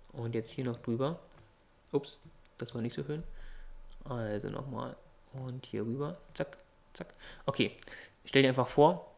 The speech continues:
also das hier nennen wir jetzt, das ist die Seite A, das ist die Seite B. Und ich sage, wir, wir konstruieren uns dieses Rechteck jetzt einfach so, dass A und B genau im, äh, goldenen, also im Verhältnis Phi zueinander stehen.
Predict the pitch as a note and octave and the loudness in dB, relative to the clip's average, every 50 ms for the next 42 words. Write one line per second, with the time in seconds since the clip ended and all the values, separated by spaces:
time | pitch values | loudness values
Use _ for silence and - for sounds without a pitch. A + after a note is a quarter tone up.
0 | - - - A2 A2+ B2 A#2+ - C3 A#2+ A#2 A2+ A2+ G2+ G2 - - - - A#2 | -18 -6 -4 2 4 4 6 6 6 8 8 10 10 8 8 6 -4 -4 -4 -4
1 | A2 - - A#2+ A#2 A2+ G#2 - A2 - B2+ D#3 F#3+ G#3 G3 - - - - C3 | -2 -2 -2 4 6 6 6 6 4 6 8 6 6 6 2 -4 -14 0 2 2
2 | - - B2+ A#2 A2 G#2 A2 G2+ G2+ A2+ C3 F3+ A3+ - - - - - - - | 2 4 6 6 6 8 8 6 6 6 6 4 2 -2 -8 -18 -20 -18 -18 -18
3 | - - C3+ C#3 C3+ - - - - - - - - - - D3+ - - - - | 2 4 6 6 6 4 -4 -14 -20 -20 -20 -20 -18 -2 -2 -2 -2 -2 -14 -10
4 | - C3+ C#3 C#3+ D3 C3+ B2+ B2 C3 B2+ A#2+ B2 - - - - - - E3+ - | 6 8 10 10 10 8 6 8 6 6 6 4 2 0 0 2 8 8 8 8
5 | - - C#3 D3 F3+ G3+ G3+ F3 - D#3+ D3+ C#3 C3 F3 F3+ F3 - C3+ B2+ C3+ | 8 4 12 12 12 12 12 12 10 8 6 8 10 10 10 10 10 10 10 10
6 | B2+ A2 B2+ C3+ D3 C#3+ C3+ - D#3 C#3 C3+ - - - C#3 E3+ F3+ E3+ C#3+ C#3+ | 10 10 6 10 10 8 10 10 10 10 10 8 8 6 8 8 8 8 10 10
7 | D#3+ D#3 C#3+ C#3 C#3 C#3 D3 F#3+ F#3 F3 E3+ E3 E3 - - D3+ C#3+ C#3 C3+ C#3 | 10 12 12 12 12 12 12 12 12 12 12 12 8 4 4 8 10 10 12 12
8 | D3 C#3+ C#3+ C#3 C#3+ C#3 C#3 C3+ - B2 - A#2+ A#2 B2 B2 - - - - C3 | 12 12 12 12 10 8 6 6 4 4 4 6 4 4 2 0 -2 6 12 12
9 | C#3 C#3 C3+ C#3 B2+ - - D#3+ D#3+ D#3 - C3+ C3 B2+ B2+ B2+ B2+ B2+ - A#2+ | 12 12 12 10 4 4 0 -2 -2 0 2 4 4 6 6 6 4 6 6 4
10 | F#2+ - | 4 4